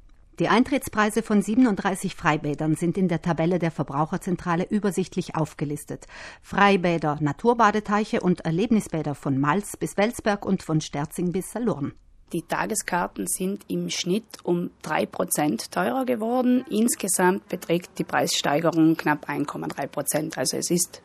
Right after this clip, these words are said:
Speaker 2: noch vertretbar, aber es ist ein bisschen teurer geworden. Weiter ausgebaut wurde das Angebot an Ermäßigungen in den Nachmittagsstunden und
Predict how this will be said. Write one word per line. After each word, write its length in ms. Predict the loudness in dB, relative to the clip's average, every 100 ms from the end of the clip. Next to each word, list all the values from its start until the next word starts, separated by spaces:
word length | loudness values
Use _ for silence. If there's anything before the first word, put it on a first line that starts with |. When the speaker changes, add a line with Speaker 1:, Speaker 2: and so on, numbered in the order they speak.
| 0
Speaker 2:
noch 220 | 0 0
vertretbar, 640 | -4 -2 4 2 4 2
aber 320 | 2 0 -2 -6 _
es 120 | -14 -6
ist 300 | -4 -4 -6
ein 100 | -10
bisschen 420 | -6 -4 -4 -4 -4
teurer 300 | -4 -4 -6
geworden. 440 | -8 -10 -8 -8 -10 -20 -20 -20 _ _ -4
Weiter 520 | 2 2 2 2 2
ausgebaut 760 | 0 0 -2 2 0 0 -2
wurde 380 | 0 2 0 -2 -4
das 260 | -6 -4
Angebot 640 | -2 0 -2 -2 -2 -2
an 140 | -2 -2
Ermäßigungen 960 | 0 0 2 0 0 0 2 0 -2
in 180 | -2 -2
den 120 | -2
Nachmittagsstunden 1200 | 0 0 2 -2 0 -2 -2 -2 0 0 0 -2 0
und 260 | -2 -4